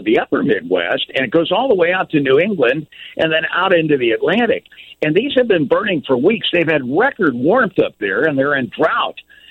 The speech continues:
uh, out in the western prairie provinces, westward into the Canadian Rockies.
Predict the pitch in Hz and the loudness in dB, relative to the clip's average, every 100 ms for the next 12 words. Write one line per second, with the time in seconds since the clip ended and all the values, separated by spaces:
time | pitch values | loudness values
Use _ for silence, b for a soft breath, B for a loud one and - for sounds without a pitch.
0 | B - 135 127 147 175 143 123 156 165 | B -2 0 0 -2 -6 0 2 2 0
1 | 156 127 - 151 165 147 - 143 139 139 | -4 -4 -2 0 0 0 0 0 0 -2
2 | 120 147 135 110 117 151 - 143 127 120 | -2 0 0 2 2 2 0 0 2 0
3 | 117 110 101 - 127 147 139 104 98 135 | 0 -2 -2 -4 -2 0 0 -2 0 -2
4 | 165 113 90 | -2 -4 -4